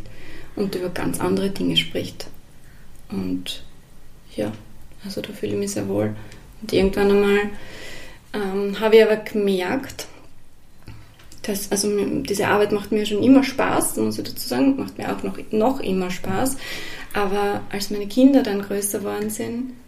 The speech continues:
habe ich dann gemerkt, ich habe jetzt irgendwie Platz für was anderes.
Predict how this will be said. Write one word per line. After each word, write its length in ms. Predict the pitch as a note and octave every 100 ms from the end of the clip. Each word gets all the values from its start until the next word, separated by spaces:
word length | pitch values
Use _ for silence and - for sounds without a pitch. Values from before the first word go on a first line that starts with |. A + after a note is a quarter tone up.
| -
habe 140 | G3+
ich 40 | F#3+
dann 180 | G3
gemerkt, 440 | G3+ G3+ G3 G3+ -
ich 80 | G3+
habe 180 | F3+ G3
jetzt 160 | -
irgendwie 240 | - G3 G3
Platz 580 | - F#3+ - - - - -
für 460 | - G#3+ G3+ F#3+ G3 -
was 260 | G#3 -
anderes. 540 | - G3 F#3 F3 -